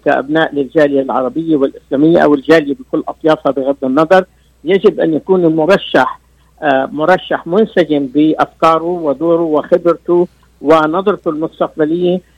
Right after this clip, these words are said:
فيما يت-، ي-، ينسجم مع مصالح الجالية،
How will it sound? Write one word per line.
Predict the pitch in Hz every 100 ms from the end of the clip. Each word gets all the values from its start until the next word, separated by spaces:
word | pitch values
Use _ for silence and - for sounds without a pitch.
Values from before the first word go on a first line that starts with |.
| _ -
فيما | 220 202 196
يت-، | 196 190 - _
ي-، | 165 165 160 160
ينسجم | 170 208 - 170 160 160
مع | 160 165
مصالح | 160 151 - 190 180 160 - -
الجالية، | 147 165 180 170 151 165